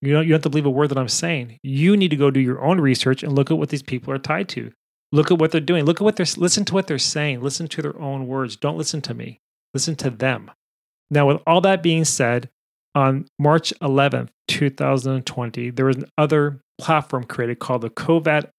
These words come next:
Action Platform. And this is an international organization, a public slash private cooperation between the World Economic Forum, the World Health Organization, and again, Bill Gates is the second largest funder of the, the World Health Organization.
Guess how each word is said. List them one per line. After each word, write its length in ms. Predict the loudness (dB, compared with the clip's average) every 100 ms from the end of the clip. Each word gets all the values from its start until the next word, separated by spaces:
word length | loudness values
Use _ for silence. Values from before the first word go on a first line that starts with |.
| _
Action 380 | -2 -2 -6 -8
Platform. 640 | -6 -4 -4 _ -16 -16 -20 _ _ _ -2
And 120 | 4
this 200 | 4 4
is 80 | 0
an 80 |
international 580 | 2 2 2 0 -2 -2
organization, 800 | 0 0 0 0 -2 -4 -6 -10 -16 _ _ _
a 80 | -12
public 380 | -6 -4 -2 -2
slash 320 | -4 -6 -6 -10
private 360 | -2 0 0 -4
cooperation 640 | -2 -2 -2 -2 -4 -6
between 380 | -8 -6 -6 -6
the 100 | -6
World 420 | -6 -4 -4 -4 -8 -10
Economic 460 | -8 -10 -10 -12
Forum, 400 | 0 2 4 0 -8 _ _ _ _ _
the 80 | -2
World 260 | 2 0 0
Health 300 | -4 -4 -4
Organization, 800 | 0 2 4 2 2 -2 -6 -8 _ _ -4
and 120 | -2
again, 380 | 0 0 -2 -8 _ _ _ _
Bill 200 | 4 4
Gates 400 | 2 2 0 -4 -6
is 140 | -4
the 60 | -2
second 520 | 0 0 0 -2 0
largest 420 | -2 0 -4 -4
funder 340 | -4 -4 -6
of 140 | -6 -6
the, 180 | -6 -6
the 120 | -6
World 320 | 0 0 0
Health 260 | -2 -6 -6
Organization. 760 | -10 -10 -10 -8 -8 -8 -12